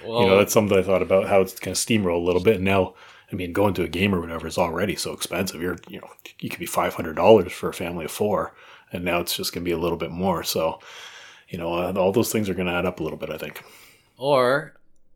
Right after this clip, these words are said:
Speaker 2: uh, while you're talking, you know, like, it might be like football, you know, like, they have the tailgating parties before the game, you know, like, if it's two and a half <laughs> hours, you got one hour of just, like, partying <laughs> before the game, and you got more people coming to the game. If this is, you know, if this works the way it's supposed to, getting more fans and more viewers to come to the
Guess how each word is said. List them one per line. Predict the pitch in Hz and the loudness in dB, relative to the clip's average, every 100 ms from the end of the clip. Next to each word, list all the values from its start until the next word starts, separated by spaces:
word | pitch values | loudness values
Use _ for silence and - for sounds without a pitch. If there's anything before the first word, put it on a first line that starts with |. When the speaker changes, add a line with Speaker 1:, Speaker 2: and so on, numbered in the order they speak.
| - | -14
Speaker 2:
uh, | 110 123 | -4 -2
while | 123 127 | 0 0
you're | 120 | 0
talking, | 117 123 - 107 110 | 0 0 -2 -6 -6
you | 113 | -6
know, | 110 | -4
like, | 113 110 | -4 -4
it | 120 | -2
might | 147 151 - | -2 -2 -4
be | 135 | 0
like | 117 | -2
football, | - 143 143 120 101 | 0 -4 0 0 0
you | 104 | -2
know, | 113 | -2
like, | 120 107 | -2 -2
they | 107 | -2
have | 107 104 | -4 -6
the | |
tailgating | 95 - 120 123 120 113 | -6 -2 0 0 -2 -2
parties | 120 117 117 | -4 -4 -6
before | 117 - 113 | -10 -4 -2
the | 117 | -2
game, | 117 117 117 120 | 0 0 0 -4
you | 110 | -6
know, | 107 117 | -4 -4
like, | 117 107 - | -2 -4 -4
if | 117 113 | -4 2
it's | - | 2
two | - | 4
and | 160 | 4
a | 131 | 4
half | 120 | 4
<laughs> | 123 | 6
hours, | 151 120 113 | 6 4 2
you | 139 | 0
got | 113 | 2
one | 120 127 | 2 4
hour | 120 135 120 | 6 6 6
of | 104 | 2
just, | 120 107 110 | -4 -6 -2
like, | 113 | -2
partying | - 127 131 127 113 | 0 0 2 0 -2
<laughs> | |
before | 110 120 127 | -4 -2 -2
the | 139 | 0
game, | 131 135 143 - - - | -2 -2 -4 -10 -12 -6
and | 123 | -2
you | 131 | 4
got | 127 123 | 4 6
more | 135 135 | 4 4
people | 147 135 | 2 0
coming | - 139 135 123 | 0 0 0 -4
to | 143 | -4
the | 139 | -2
game. | 135 139 | -2 -2
If | 120 | -2
this | 143 143 | -4 -4
is, | 123 - - - _ | -6 -10 -18 -20 _
you | - 131 | -4 0
know, | 123 | 0
if | 117 | 2
this | 156 135 | 2 4
works | 131 147 | 4 4
the | - | 4
way | 123 117 | 2 2
it's | |
supposed | 117 - 120 120 | 0 0 0 0
to, | 151 | 0
getting | 131 120 | 0 0
more | 113 120 113 | 0 0 0
fans | 117 113 117 | -4 -4 -4
and | 110 | -6
more | 110 110 | -6 -6
viewers | 107 113 120 123 - | -6 -2 0 -2 -4
to | - | -8
come | - 107 | -8 -6
to | 107 | -8
the | 104 | -12